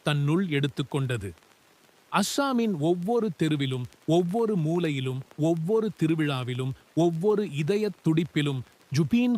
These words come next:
கார்க்கின் பெயர் பொறிக்கப்பட்டிருந்தது. ஜுபீன் கார்க்கின் மரணச் செய்தி கேட்டதும்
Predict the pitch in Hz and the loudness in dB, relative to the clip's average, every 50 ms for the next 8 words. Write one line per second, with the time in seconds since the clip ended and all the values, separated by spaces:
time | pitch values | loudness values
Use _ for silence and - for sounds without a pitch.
0 | - 185 170 165 156 - - 170 151 135 113 - 135 127 123 143 156 - _ 160 | 0 -2 -2 -2 -4 -4 -2 -2 -2 -2 -2 -4 -4 -2 -4 -6 -6 -6 _ 0
1 | 156 170 156 - 156 139 - 143 127 - 147 131 127 131 117 123 110 110 104 92 | 0 0 0 -2 -4 -4 -4 -6 -4 -4 -4 -2 -2 -2 -4 -4 -6 -6 -8 -10
2 | - - _ _ _ - _ _ - - 139 196 208 175 285 302 311 302 214 196 | -12 -18 _ _ _ -20 _ _ -4 0 2 2 4 4 2 2 2 0 0 0
3 | 185 180 175 147 - 180 165 151 139 135 151 170 185 185 180 160 - - - 160 | 0 0 0 0 0 0 0 0 0 0 0 0 0 0 -2 -2 -4 -4 -2 -2
4 | 170 151 147 120 - 135 123 107 - 123 120 156 214 | 0 0 -2 -4 -2 -4 -4 -4 -4 -4 -2 -2 -2